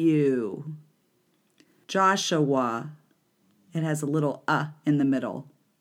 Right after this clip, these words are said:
Joshua. Or maybe people are called Josh.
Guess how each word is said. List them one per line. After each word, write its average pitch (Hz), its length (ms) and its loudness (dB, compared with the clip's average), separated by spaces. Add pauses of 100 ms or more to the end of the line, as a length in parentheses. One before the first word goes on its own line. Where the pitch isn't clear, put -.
(400)
Joshua. 147 1120 -2 (1040)
Or 160 140 2
maybe 156 340 4
people 151 380 -2
are 117 100 -6
called 123 340 -6
Josh. - 600 -4